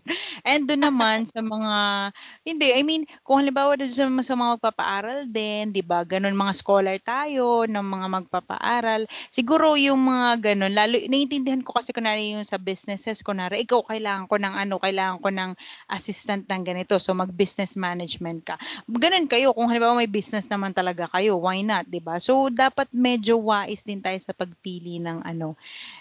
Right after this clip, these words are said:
ng, ng courses. Pero, uh, then again, uh, listen, tama si Stan, makinig kayo sa, sa anak nyo,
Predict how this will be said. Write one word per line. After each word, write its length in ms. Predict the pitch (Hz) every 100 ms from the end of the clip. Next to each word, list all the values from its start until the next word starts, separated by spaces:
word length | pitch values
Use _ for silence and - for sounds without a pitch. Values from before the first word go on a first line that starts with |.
| -
ng, 720 | 190 190 190 190 190 190 190 185 - _
ng 180 | 202 208 196
courses. 720 | 190 185 175 - - - -
Pero, 240 | - 220
uh, 160 | 220 151
then 240 | 202 208
again, 640 | 208 190 180 175 180 208 269 - - - _
uh, 420 | 190 185 180 180 185
listen, 480 | 185 190 - 196
tama 320 | 196 185 185 180
si 80 |
Stan, 480 | 180 - 175 180 196
makinig 480 | 185 180 190 185 170
kayo 160 | 180 180
sa, 240 | - 180 175 175 175 175 175 175 175 175 -
sa 160 | - 214
anak 320 | 202 196 -
nyo, 480 | 180 170 165 175 214